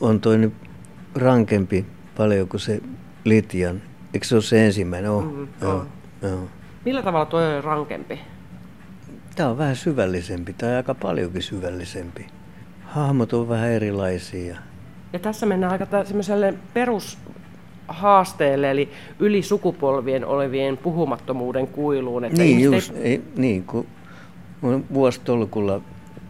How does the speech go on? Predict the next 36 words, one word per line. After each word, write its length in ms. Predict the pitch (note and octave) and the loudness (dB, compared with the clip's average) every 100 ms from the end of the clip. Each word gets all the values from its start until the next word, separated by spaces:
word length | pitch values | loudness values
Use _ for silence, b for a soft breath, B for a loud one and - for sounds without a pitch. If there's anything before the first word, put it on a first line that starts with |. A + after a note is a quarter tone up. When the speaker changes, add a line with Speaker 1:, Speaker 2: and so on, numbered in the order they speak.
| - | 0
Speaker 1:
oltu 260 | G#2+ G2 | 0 4
mykkiä, 580 | A2+ A#2+ - - A2 F#2+ | 6 6 4 -4 0 0
niin 100 | F#2+ | 0
siitä 260 | A#2+ G#2+ G#2+ | -2 -2 0
ollaan 300 | A#2+ G#2+ A2 | 2 4 4
mykkiä 520 | A#2+ A#2 - G#2+ A2+ | 4 2 -2 0 2
loppuun 460 | A#2 - - G#2 | 2 0 -2 0
asti, 220 | G#2+ - G#2 - | 0 -2 -8 0
paitsi 300 | B2+ G#2+ A#2+ | 2 2 -2
sitten 260 | A#2+ A#2+ | -2 0
ihan 320 | B2 B2+ A2+ | 2 4 2
viimeinen 480 | B2+ B2 A2 G#2 G2 B B B B B | 2 2 2 0 -2 B B B B B
kohtaus, 540 | - A#2 G2+ - G#2 G2 | 0 2 2 0 0 0
kun 140 | A#2 | -4
se 80 | G#2+ | 0
menee 280 | G#2+ G#2+ G#2+ | 2 2 2
hakemaan 420 | G#2+ A#2 A2+ A2 | 2 0 2 2
sen, 220 | G#2+ A2+ - - - | 2 0 -2 -12 -10
sinne 260 | - A2+ | 0 0
sairaalaan 880 | G#2+ - B2+ A2+ F#2+ F#2+ E2+ E2+ F2+ | 0 2 4 4 4 2 -2 -4 -6
sen 260 | F2 F#2 F#2 - - - | -6 -8 -8 -12 -20 -2
tyttärensä. 760 | A#2+ A2 - - F2 E2 - - - - - E3 | 0 0 -2 -2 -2 -4 -8 -16 -20 -20 -16 -8
Niin 140 | G2+ | -8
se 200 | - C3+ | 2 4
on 160 | A#2+ G2+ | 6 4
niinku 180 | G2 A2+ | 2 0
just 220 | A2 - | 0 -2
semmonen, 380 | A#2 A2 G#2+ G#2 | -2 0 0 -2
että 180 | G2 A2 - B B B - - | -4 -10 -10 B B B -20 -4
näissä 300 | C3+ A#2+ - | 2 2 2
toisissa 580 | - B2 A2 A#2+ - A#2 | 4 4 4 2 -2 0
ei 180 | A2+ A2 | 4 6
ole 140 | A2 | 6
niinku 240 | A2 A2 A2 | 4 2 2
ni-, 200 | A2+ - - | 0 0 2
ihan 380 | B2 A#2+ G#2+ | 4 4 2